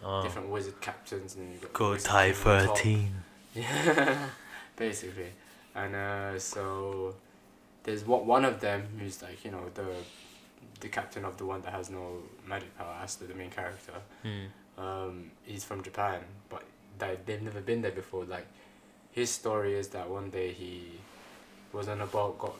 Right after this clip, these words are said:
Speaker 2: shipwrecked, <laughs> and then ended up on this island and,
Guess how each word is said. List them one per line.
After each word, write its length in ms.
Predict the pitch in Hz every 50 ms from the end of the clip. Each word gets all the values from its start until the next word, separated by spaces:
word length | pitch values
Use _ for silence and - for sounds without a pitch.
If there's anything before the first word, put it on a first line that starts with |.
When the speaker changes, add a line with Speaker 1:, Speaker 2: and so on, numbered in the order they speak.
| -
Speaker 2:
shipwrecked, 760 | - - - 113 - - - 98 90 90 - - - - - - - - - - -
<laughs> 880 | 110 101 - - - - - - - - - - - - - - -
and 140 | 98 98 98
then 180 | 98 95 98 98 -
ended 200 | 107 107 104 98
up 140 | 104 98 -
on 140 | 107 101 98
this 160 | 107 101 101 -
island 520 | 92 95 98 95 95 95 92 92 92 92 92
and, 280 | 92 90 90 90 90